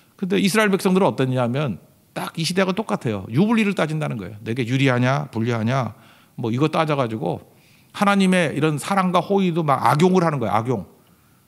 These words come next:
하나님은 저런 속성을 갖고 계시니까 알고 있잖아요. 그죠?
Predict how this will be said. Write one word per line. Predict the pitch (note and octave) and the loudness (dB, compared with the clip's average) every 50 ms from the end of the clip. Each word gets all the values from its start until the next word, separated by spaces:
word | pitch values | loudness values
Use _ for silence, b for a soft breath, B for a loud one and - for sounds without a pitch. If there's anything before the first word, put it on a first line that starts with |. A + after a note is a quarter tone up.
| _ _ | _ _
하나님은 | - - F3 E3+ E3 E3 E3 E3 E3 D#3+ E3 - - - b b b b b b - - - _ _ _ - | -2 0 0 2 2 2 2 2 2 0 0 -2 -4 -8 b b b b b b -20 -20 -20 _ _ _ -14
저런 | - - B2 C#3 D3 D3+ | -6 -2 0 0 2 0
속성을 | - E3 D3+ - F3+ E3 E3 C#3+ | 0 -4 -4 -2 -2 0 0 0
갖고 | A#2 A2+ - C#3 | -2 -4 -6 -6
계시니까 | B2+ A2+ - B2 A2+ G#2 - - - - | -6 -6 -4 -2 -4 -4 -4 -4 -2 0
알고 | E3 G3 G#3 A3+ | 2 2 2 2
있잖아요. | E3+ - D3 B2+ A2+ A2 G#2+ | 2 2 2 0 0 -2 -2
그죠? | F#2 E2+ - - A#2+ | -4 -6 -8 -10 -12